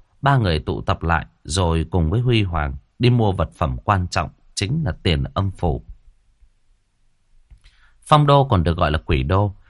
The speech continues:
là một thành thị phân biệt ngày đêm. Theo truyền thuyết đó là thành thị gần với âm phủ nhất. Đổi tiền giấy là hai mươi kim bằng hai mươi ức. Vì vậy, ba tên phú hào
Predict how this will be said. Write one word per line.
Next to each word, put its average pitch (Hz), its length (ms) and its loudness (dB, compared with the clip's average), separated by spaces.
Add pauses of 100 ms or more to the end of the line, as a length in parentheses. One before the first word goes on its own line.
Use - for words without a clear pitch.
(140)
là 120 100 6
một 113 160 4
thành 95 240 0
thị 92 320 -2 (1400)
phân 143 240 4
biệt 95 240 0
ngày 80 240 0
đêm. 101 320 0 (500)
Theo 113 220 2
truyền 80 280 -2
thuyết - 200 -2
đó 107 120 0
là 135 120 0
thành 73 220 -6
thị - 260 -6
gần 76 180 -2
với 82 120 -4
âm 98 200 -2
phủ 67 260 -8
nhất. 92 200 -2 (1300)
Đổi 104 240 4
tiền 98 180 2
giấy 113 280 0 (200)
là 87 140 0
hai 113 180 0
mươi 110 200 -2
kim 110 240 0 (280)
bằng 90 300 2
hai 95 220 -2
mươi 85 160 -2
ức. - 240 -4 (520)
Vì 113 160 4
vậy, 98 240 0 (380)
ba 131 240 2
tên 123 240 0
phú 117 300 -4
hào 90 400 0